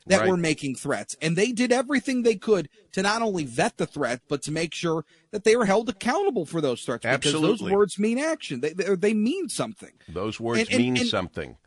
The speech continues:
Speaker 1: and now we're dealing with another community that's reeling from a mass shooting, ten people dead, and, and we have to start all over again.
Speaker 2: Somebody we had in our hands.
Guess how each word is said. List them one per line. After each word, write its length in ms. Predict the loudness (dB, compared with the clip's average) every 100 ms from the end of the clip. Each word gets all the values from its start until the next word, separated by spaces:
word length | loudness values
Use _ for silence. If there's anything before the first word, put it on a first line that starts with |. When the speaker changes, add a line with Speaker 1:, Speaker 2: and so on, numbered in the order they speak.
| _ _ _ -8
Speaker 1:
and 100 | -4
now 160 | -2 -2
we're 120 | -4
dealing 580 | -4 -2 -2 0 0 0
with 140 | 0
another 300 | 0 0 0
community 640 | 0 0 0 0 -2 -4 -8 -12
that's 200 | -12 -8
reeling 460 | -4 0 0 0
from 360 | -2 -4 -4 -6 -4
a 60 |
mass 280 | -2 -2 -4
shooting, 500 | -4 -4 -4 -6 -10 _
ten 220 | -4 -4 -2
people 320 | -4 -2 -4
dead, 380 | -2 -4 -6 -12 -6
and, 260 | -6 -6 -8
and 140 | -8
we 120 | -4 -4
have 140 | -4
to 60 | -8
start 280 | -2 -2
all 200 | 0 -2
over 260 | -4 -4 -8
again. 260 | -8 -16 _ _
Speaker 2:
Somebody 460 | 2 4 4 4 2
we 180 | 0
had 380 | -4 -2 0 0
in 120 | 0
our 260 | 0 0 -2
hands. 680 | -2 0 0 -2 -10 -18